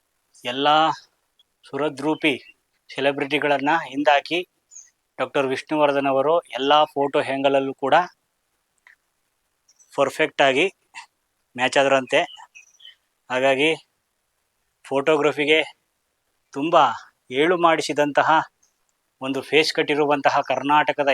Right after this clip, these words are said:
ಏಕೈಕ ಕಲಾವಿದ, ನಟ ಅದು ಡಾಕ್ಟರ್ ವಿಷ್ಣುವರ್ಧನ್ ಅವರು. ನೋಡ್ತಾ ಇದ್ದೀರಲ್ಲ,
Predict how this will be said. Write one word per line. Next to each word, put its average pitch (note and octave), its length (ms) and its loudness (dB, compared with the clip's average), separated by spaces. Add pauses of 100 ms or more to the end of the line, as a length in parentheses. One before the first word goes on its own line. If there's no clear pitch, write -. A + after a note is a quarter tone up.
ಏಕೈಕ C#3+ 440 -2 (1000)
ಕಲಾವಿದ, D3 420 2 (960)
ನಟ B2+ 180 0 (800)
ಅದು B2 140 -6
ಡಾಕ್ಟರ್ B2 340 -4
ವಿಷ್ಣುವರ್ಧನ್ B2+ 520 -4
ಅವರು. B2 260 -2 (1600)
ನೋಡ್ತಾ B2 220 -2
ಇದ್ದೀರಲ್ಲ, C#3 320 0